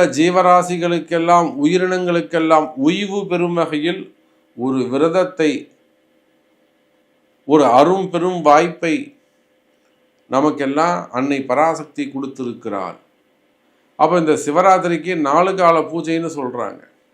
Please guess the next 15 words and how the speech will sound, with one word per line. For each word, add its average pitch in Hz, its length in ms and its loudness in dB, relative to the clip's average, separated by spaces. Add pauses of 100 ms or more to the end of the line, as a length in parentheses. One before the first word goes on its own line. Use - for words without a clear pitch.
(760)
ஒவ்வொரு 170 440 2
கால 170 320 4
பூஜையிலும் 170 680 -4
ஒவ்வொரு 165 360 -2 (400)
மகத்துவம் 175 640 -2
சொல்றாங்க. 123 480 -6 (1000)
எந்த 160 300 0 (160)
கால 175 420 6
பூஜையில் 170 640 -4 (240)
நீங்க 165 340 0
கலந்துக்கிட்டா 160 720 2 (240)
உங்களுக்கு 143 380 -2
எது 147 280 -2
கிடைக்கும்னு 185 640 -4
சொல்றாங்க. 135 560 -6